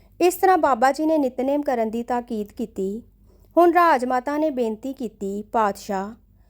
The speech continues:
ਆਪ ਜੀ ਚਹਿਲ ਪਹਾੜਾਂ ਵਿੱਚ ਚੱਲੋ, ਇੱਥੇ ਗਰਮੀ ਬਹੁਤ ਹੈ।" ਹਜ਼ੂਰ ਨੇ ਉੱਤਰ ਦਿੱਤਾ, "ਬੀਬਿਆ, ਜੋ ਸਿਮਰਨ ਕਰਨ ਵਾਲਾ ਹੈ, ਉਸ ਦਾ ਨਾ ਗਰਮੀ ਕੁਝ ਵਿਗਾੜ ਸਕਦੀ ਹੈ ਤੇ ਨਾ ਸਰਦੀ ਕੁਝ ਵਿਗਾੜ ਸਕਦੀ ਹੈ। ਇਸ ਕਾਰਨ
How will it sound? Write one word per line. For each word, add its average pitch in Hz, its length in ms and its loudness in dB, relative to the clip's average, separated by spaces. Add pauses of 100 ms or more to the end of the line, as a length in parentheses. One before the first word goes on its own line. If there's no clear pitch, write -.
(260)
ਆਪ 277 300 4
ਜੀ 359 120 -2
ਚਹਿਲ 277 360 0
ਪਹਾੜਾਂ 285 420 -2
ਵਿੱਚ 233 220 -8
ਚੱਲੋ, 190 360 -8 (500)
ਇੱਥੇ 320 320 -2
ਗਰਮੀ 247 340 2
ਬਹੁਤ 226 360 -2
ਹੈ।" 196 220 -6 (800)
ਹਜ਼ੂਰ 330 320 2
ਨੇ 285 180 2
ਉੱਤਰ 285 380 0
ਦਿੱਤਾ, 214 460 -4
"ਬੀਬਿਆ, 208 580 -4 (280)
ਜੋ 330 160 2
ਸਿਮਰਨ 294 420 0
ਕਰਨ 269 260 -2
ਵਾਲਾ 208 320 -2
ਹੈ, 196 400 -6
ਉਸ 294 200 -4
ਦਾ 311 160 2
ਨਾ 311 160 0
ਗਰਮੀ 240 340 0
ਕੁਝ 285 220 -6
ਵਿਗਾੜ 247 340 0
ਸਕਦੀ 196 400 -8
ਹੈ 196 240 -6 (640)
ਤੇ 349 140 4
ਨਾ 269 280 2
ਸਰਦੀ 240 400 -2
ਕੁਝ 262 220 -8
ਵਿਗਾੜ 240 360 0
ਸਕਦੀ 190 400 -8
ਹੈ। 185 180 -10 (640)
ਇਸ 370 220 2
ਕਾਰਨ 247 360 2